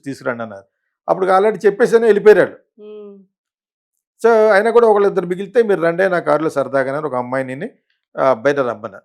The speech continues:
Speaker 1: ఆ, ఇలాగే శంకరాభరణం, ఆ, మీరు చూడలేకపోతే స్లోగా ఎస్కేప్ అయిపోండి, ఇట్లా మా గురువుగారు పెద్ద, పెద్ద ఆయన కదా, ఆయన ఆశీర్వాదం కూడా తీసుకున్నట్టు ఉంటుంది, రండి అన్నాను.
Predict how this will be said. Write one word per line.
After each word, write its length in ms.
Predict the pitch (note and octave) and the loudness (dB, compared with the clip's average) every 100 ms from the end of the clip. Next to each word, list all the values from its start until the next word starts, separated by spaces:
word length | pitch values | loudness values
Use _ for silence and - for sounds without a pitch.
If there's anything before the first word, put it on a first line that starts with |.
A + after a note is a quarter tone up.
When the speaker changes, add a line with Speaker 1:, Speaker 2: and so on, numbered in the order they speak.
| _ _ C#3+ | _ _ -8
Speaker 1:
ఆ, 320 | B2+ A#2 A#2 | -8 -8 -12
ఇలాగే 280 | A#2 A2+ A2+ | -12 -12 -12
శంకరాభరణం, 760 | B2 A#2+ A#2+ A#2 A2+ A#2 A2+ - _ _ _ A#2+ | -14 -10 -8 -8 -10 -12 -14 -18 _ _ _ -16
ఆ, 60 | A2+ A2 A2 G#2+ G#2+ G#2+ G#2 G#2+ | -12 -12 -14 -18 -20 -20 -20 -20
మీరు 220 | A#2+ - | -20 -16
చూడలేకపోతే 380 | G2+ C#3+ D3 E3+ | -6 -4 -2 -4
స్లోగా 680 | C3+ D3 D3+ E3 D#3 C#3+ C3 | -6 -4 0 0 2 0 -2
ఎస్కేప్ 340 | B2 - D#3 | -6 -4 -2
అయిపోండి, 360 | D3 C#3 C#3 F3+ | -2 -4 -6 -4
ఇట్లా 580 | - _ _ _ B2+ D#3 | -6 _ _ _ -14 -6
మా 120 | C#3+ | -4
గురువుగారు 580 | B2 B2+ C#3 D3 C#3+ C3 | -4 -4 -2 0 0 -2
పెద్ద, 280 | B2 B2 | -6 -4
పెద్ద 460 | C3+ C3+ C3+ A#2+ A#2 | -2 -2 -4 -8 -4
ఆయన 240 | C3+ C3 | -4 -4
కదా, 160 | B2+ G#3 - _ _ | -6 -8 -10 _ _
ఆయన 340 | B2+ A#2 A#2 G#2+ A2 A2 G#2+ | -12 -12 -14 -14 -12 -12 -10
ఆశీర్వాదం 480 | A2+ A2+ B2+ B2+ B2 | -10 -8 -6 -8 -8
కూడా 160 | A#2+ A2 | -10 -12
తీసుకున్నట్టు 380 | A#2 B2 A2+ | -14 -12 -12
ఉంటుంది, 200 | A2+ C#3 | -12 -6
రండి 260 | E3 D#3 D#3 | -2 0 0
అన్నాను. 220 | C#3+ G#2+ | -2 -6